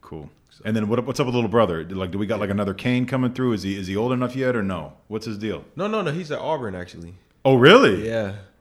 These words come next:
Speaker 1: Really?
Speaker 2: Yeah. I mean, he went to Auburn. You know, I, I kinda stayed out the way, you know.
Speaker 1: It, is he, is he playing over there, or is he, is he just student over there?
Speaker 2: No, no, he's playing. Yeah, like, whole recruiting, all that. <laughs>
Speaker 1: No way.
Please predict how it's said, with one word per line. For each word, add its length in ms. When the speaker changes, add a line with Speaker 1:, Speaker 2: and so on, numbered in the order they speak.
Speaker 1:
Really? 1000
Speaker 2:
Yeah. 60
I 40
mean, 220
he 80
went 160
to 60
Auburn. 640
You 100
know, 180
I, 580
I 60
kinda 400
stayed 360
out 140
the 80
way, 400
you 140
know. 280
Speaker 1:
It, 180
is 120
he, 160
is 80
he 60
playing 300
over 120
there, 200
or 180
is 120
he, 180
is 80
he 80
just 160
student 280
over 120
there? 160
Speaker 2:
No, 140
no, 160
he's 180
playing. 360
Yeah, 180
like, 220
whole 180
recruiting, 420
all 120
that. 240
<laughs> 160
Speaker 1:
No 240
way. 480